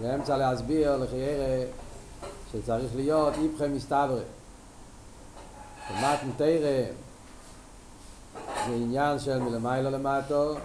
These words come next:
הירד הוויה על הר סיני, אז ממילא מצד הגילוי שמלמעלה, אז הכל זה בשווה. עניין של הדר האיסחלקוס. שאין כראש השנה, שכל העניין של עבודה של ראש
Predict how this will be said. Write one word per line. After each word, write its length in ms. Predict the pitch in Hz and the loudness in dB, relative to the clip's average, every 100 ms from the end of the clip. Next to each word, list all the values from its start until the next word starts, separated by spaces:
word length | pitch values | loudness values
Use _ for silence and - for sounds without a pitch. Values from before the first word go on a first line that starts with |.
| - - - - - | -10 -14 -16 -14 -4
הירד 400 | 988 131 143 139 | 0 2 4 4
הוויה 480 | 127 127 135 143 135 | 4 6 6 6 4
על 80 | 127 | 4
הר 180 | 131 123 | 4 2
סיני, 300 | - 120 127 131 139 - - - - - - - - | 0 -2 0 2 0 -2 -10 -14 -14 -16 -16 -14 -10
אז 80 | 101 | -6
ממילא 460 | 110 123 156 151 143 | -2 4 6 6 2
מצד 260 | 127 143 143 | 2 2 4
הגילוי 380 | 131 160 151 | 4 4 4
שמלמעלה, 960 | 139 131 135 135 143 175 156 147 143 143 - - - - - - - - | 2 0 0 2 2 4 4 6 6 2 -2 -12 -16 -18 -18 -18 -12 -2
אז 280 | 123 123 131 | 0 4 2
הכל 360 | 127 151 165 | 4 4 4
זה 140 | 151 151 | 4 4
בשווה. 420 | 139 165 175 156 - - - - - - - - - - - - | 4 6 6 4 -2 -14 -16 -18 -18 -18 -18 -16 -16 -14 -16 -8
עניין 320 | 113 127 147 127 | -4 0 0 2
של 120 | 143 | 4
הדר 340 | 156 175 165 | 4 6 6
האיסחלקוס. 600 | 156 139 139 131 - - - - - - - - - - - - - - - - | 4 2 2 2 0 -8 -14 -16 -16 -18 -18 -18 -18 -18 -18 -18 -16 -14 -10 -4
שאין 220 | 123 143 | -2 0
כראש 280 | 139 131 139 | 2 0 0
השנה, 420 | 135 156 180 160 147 139 | 2 4 4 4 2 0
שכל 340 | 123 120 139 143 | -2 0 2 2
העניין 360 | 139 143 147 | 2 2 0
של 140 | 139 135 | 2 2
עבודה 340 | 131 147 143 | 4 4 2
של 100 | 135 | 0
ראש 140 | 127 | -2